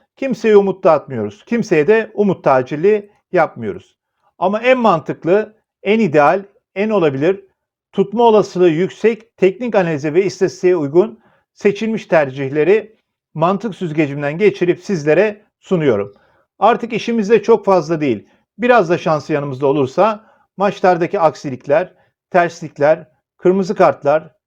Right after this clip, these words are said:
direkten dönen toplar, sakatlanmalar, penaltı, hakem hataları vesaire olmuyor ve çok güzel sonuçlar elde edebiliyoruz.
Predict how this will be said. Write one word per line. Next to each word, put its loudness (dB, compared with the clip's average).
direkten 0
dönen -4
toplar, 0
sakatlanmalar, 0
penaltı, 0
hakem 2
hataları 2
vesaire 2
olmuyor 0
ve -8
çok 2
güzel 0
sonuçlar -2
elde -2
edebiliyoruz. -2